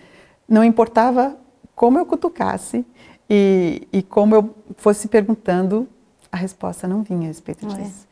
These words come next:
Speaker 1: E quando eu confrontei, houve a negação. Não.
Speaker 2: Olha.
Speaker 1: Aí começou a mentira aberta.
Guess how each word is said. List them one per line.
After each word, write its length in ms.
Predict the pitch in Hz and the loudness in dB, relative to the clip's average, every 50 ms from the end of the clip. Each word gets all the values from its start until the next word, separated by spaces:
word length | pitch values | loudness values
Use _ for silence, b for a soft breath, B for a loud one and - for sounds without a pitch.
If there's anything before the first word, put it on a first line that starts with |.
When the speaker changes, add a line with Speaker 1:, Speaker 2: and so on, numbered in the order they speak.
| b b b b b b b _ - | b b b b b b b _ 0
Speaker 1:
E 140 | 202 202 202 | 0 0 0
quando 280 | - - 240 226 220 | 0 0 0 2 2
eu 60 | 240 | 0
confrontei, 720 | 240 - 269 277 - 311 330 320 - - 220 214 220 233 - _ _ _ _ _ _ _ _ _ _ _ - | 0 0 -2 -2 -2 -4 -6 -4 -2 0 0 0 0 -2 -6 _ _ _ _ _ _ _ _ _ _ _ -6
houve 180 | 208 208 214 | -4 -4 -2
a 40 | 220 | -2
negação. 440 | 208 214 - 240 240 - - - 202 - _ _ _ _ _ _ _ _ _ _ _ _ _ _ _ _ | -4 -4 -6 -10 -12 -14 -14 -16 -16 -18 _ _ _ _ _ _ _ _ _ _ _ _ _ _ _ _
Não. 240 | - 202 190 156 185 | -4 -4 -4 -4 -6
Speaker 2:
Olha. 260 | 190 196 190 185 - _ _ | -8 -10 -12 -16 -20 _ _
Speaker 1:
Aí 180 | - 190 196 196 | -6 -6 -6 -4
começou 340 | 202 - 202 208 202 - 202 | -2 -4 -4 -4 -4 -4 -6
a 40 | |
mentira 280 | 202 202 202 - - 220 | -6 -6 -6 -6 -6 -6
aberta. 480 | 220 214 175 165 170 - - 240 196 | -6 -6 -8 -10 -12 -16 -18 -20 -20